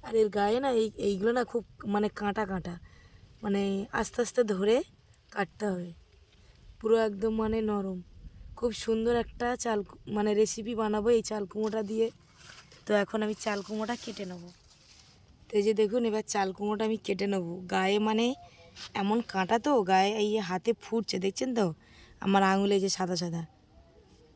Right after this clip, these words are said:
মানে এর গায়ে মানে খুব সাবধানে ধরতে হবে। তো এই যে একটা ব্লেড নিয়েছি, ব্লেড দিয়ে আমি কিন্তু এই যে কেটে নেবো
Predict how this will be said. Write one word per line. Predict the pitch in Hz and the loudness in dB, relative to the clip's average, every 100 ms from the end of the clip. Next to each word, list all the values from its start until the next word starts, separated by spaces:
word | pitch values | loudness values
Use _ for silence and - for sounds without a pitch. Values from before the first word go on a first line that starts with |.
| - | -12
মানে | 214 202 208 | -2 2 2
এর | 202 | 2
গায়ে | 190 190 208 | 4 4 4
মানে | 214 220 | 2 0
খুব | 240 | -2
সাবধানে | - 190 185 190 214 | -2 0 0 0 0
ধরতে | 185 170 - 202 | 0 -2 -2 -2
হবে। | 175 156 156 - - - | -2 -2 -10 -18 -20 -10
তো | - | 2
এই | 208 | 6
যে | 214 | 6
একটা | 202 220 | 4 -2
ব্লেড | 190 208 214 | 2 2 4
নিয়েছি, | 226 233 - 285 | 2 -2 -2 -6
ব্লেড | 202 208 196 | -2 -2 -2
দিয়ে | 185 233 | -4 -4
আমি | 226 214 | -4 -8
কিন্তু | 226 202 277 - - - - - - - | -10 -10 -10 -10 -16 -20 -20 -20 -20 -16
এই | 196 | -8
যে | 190 | -8
কেটে | - 196 185 | -6 -8 -6
নেবো | 175 160 | -8 -10